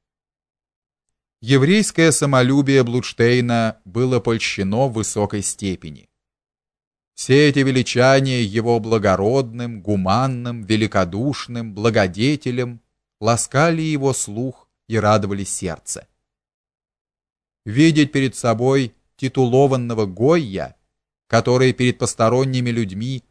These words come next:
держит себя с таким барским достоинством, видеть теперь его чем-то вроде червяка, в опрахе ползущего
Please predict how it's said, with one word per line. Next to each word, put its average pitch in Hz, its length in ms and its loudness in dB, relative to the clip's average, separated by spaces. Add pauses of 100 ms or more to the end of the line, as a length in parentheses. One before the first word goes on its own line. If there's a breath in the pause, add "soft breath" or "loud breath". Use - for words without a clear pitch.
(200)
держит 117 520 2
себя 117 340 0
с - 80 -4
таким 110 440 -6
барским 107 480 -2
достоинством, 104 920 -4 (1080)
видеть 156 480 2
теперь 147 320 2
его 131 320 2
чем-то 131 440 0
вроде 123 500 0 (140)
червяка, 120 840 -2 (380)
в 98 140 -2
опрахе 123 500 2
ползущего 107 960 -2